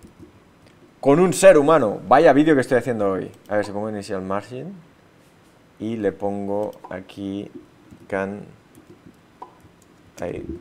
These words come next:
talk with a human?". Vale, entonces, la cuestión hostia, ta-,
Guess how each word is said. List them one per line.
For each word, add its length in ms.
talk 320
with 240
a 160
human?". 380
Vale, 260
entonces, 680
la 260
cuestión 640
hostia, 420
ta-, 220